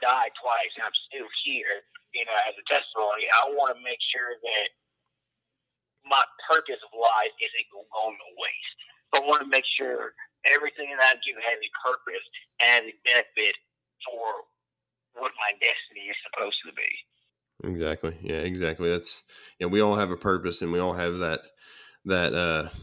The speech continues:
Speaker 2: a thing that really wakes us up in the morning. And, you know, some people ju-, they just, they, they struggle with being able to find that purpose. And,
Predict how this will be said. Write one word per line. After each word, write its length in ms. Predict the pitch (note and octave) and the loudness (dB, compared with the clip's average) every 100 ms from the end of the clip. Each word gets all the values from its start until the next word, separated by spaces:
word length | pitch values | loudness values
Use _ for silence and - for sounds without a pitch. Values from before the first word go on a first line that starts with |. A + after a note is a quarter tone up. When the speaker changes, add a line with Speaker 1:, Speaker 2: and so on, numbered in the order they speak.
| - - _ _ - | -18 -20 _ _ -10
Speaker 2:
a 60 | F#2+ | -2
thing 180 | A2 F#2+ | 0 2
that 140 | F2+ | 2
really 260 | G2+ G2 F#2+ | 2 2 2
wakes 260 | F#2 - | 0 0
us 140 | F2+ F#2 | 0 0
up 140 | F2 | 2
in 80 | F2 | 0
the 80 | F2 | 2
morning. 320 | F2 E2+ E2+ | 2 2 0
And, 180 | E2+ - - | -2 -6 -6
you 140 | F#2+ | 0
know, 180 | F#2 F2 - - - _ | 0 0 -6 -20 -20 _
some 320 | - A#2 A2+ | 0 2 4
people 480 | A#2 G#2+ G#2 G2+ G2+ _ _ _ | 2 2 4 4 0 _ _ _
ju-, 160 | G#2+ F2+ | -10 -2
they 320 | G2 E2+ F#2+ | 0 0 -2
just, 260 | G2+ G2 - | -4 -2 2
they, 140 | A2 | 4
they 160 | F2+ G#2+ | 4 2
struggle 400 | - C3 A#2+ G2 | 4 4 6 6
with 180 | G2 G#2 | 6 4
being 160 | G2+ | 4
able 140 | F#2 F2 | 4 2
to 60 | |
find 240 | - F#2+ F2 | 0 0 0
that 100 | - | 0
purpose. 300 | F2 D#2+ | 0 0
And, 100 | F#2 | -4